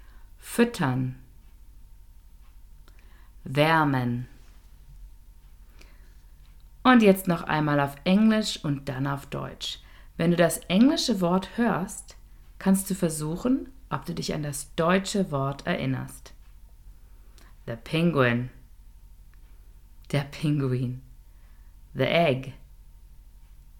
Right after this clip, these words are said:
Das Ei. The nest. Das Nest. The father. Der Vater. The mother. Die Mutter.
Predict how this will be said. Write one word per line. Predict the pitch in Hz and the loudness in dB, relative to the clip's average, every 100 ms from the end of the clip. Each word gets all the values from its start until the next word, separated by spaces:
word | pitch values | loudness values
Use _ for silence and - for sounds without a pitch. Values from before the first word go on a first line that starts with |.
| - | -8
Das | 117 - - | -8 -10 -12
Ei. | 120 117 117 117 - - - - - - - - - | -10 -10 -10 -14 -16 -20 -20 -20 -20 -20 -20 -14 -2
The | 123 | 2
nest. | 131 139 - - - - - - - - - - - - - - - - | 4 4 0 -6 -10 -18 -20 -20 -20 -20 -20 -20 -20 -20 -20 -20 -20 -14
Das | - - - | -14 -12 -8
Nest. | 151 185 190 - - - - - - - - - - | 0 0 0 -6 -20 -20 -20 -20 -20 -20 -20 -18 -12
The | 123 | -12
father. | - 135 147 131 123 120 - - - - - - - - - - - - - - | 0 6 6 4 -2 -6 -16 -20 -20 -20 -20 -20 -20 -20 -20 -20 -20 -20 -16 -10
Der | 110 139 | -6 -8
Vater. | - - 113 - - 110 104 - - - - - - - | -8 -6 -2 -4 -4 -12 -14 -18 -20 -20 -20 -20 -20 -8
The | 127 113 | -4 0
mother. | 113 110 131 220 370 - - - - - - - - - - - - | 0 0 0 0 -2 -12 -20 -20 -20 -20 -20 -20 -20 -20 -20 -6 0
Die | 214 | 4
Mutter. | 160 131 - 131 135 | 4 2 0 -2 -2